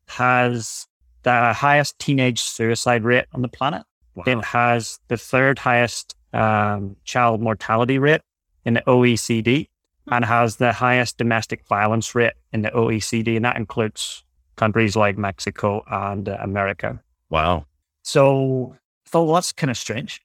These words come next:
Speaker 1: And working at this school, I started to experience some of these things. So we had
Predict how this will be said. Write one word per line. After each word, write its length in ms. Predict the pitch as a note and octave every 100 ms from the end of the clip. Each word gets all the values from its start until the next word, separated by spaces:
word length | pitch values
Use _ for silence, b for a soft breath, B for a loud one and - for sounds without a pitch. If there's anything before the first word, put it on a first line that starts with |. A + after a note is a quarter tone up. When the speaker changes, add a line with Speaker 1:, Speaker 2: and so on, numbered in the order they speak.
| -
Speaker 1:
And 260 | C#3 C3+
working 240 | C3 D3+ D3
at 80 | C#3
this 160 | A#2+
school, 320 | - - C#3+
I 60 | D3+
started 300 | - A#2+ A2
to 60 | A2
experience 540 | - - F#3+ A3 G3
some 140 | C#3+
of 40 | A#2+
these 160 | A2 -
things. 220 | A2 -
So 120 | A#2+
we 100 | B2
had 320 | A#2+ B2 A2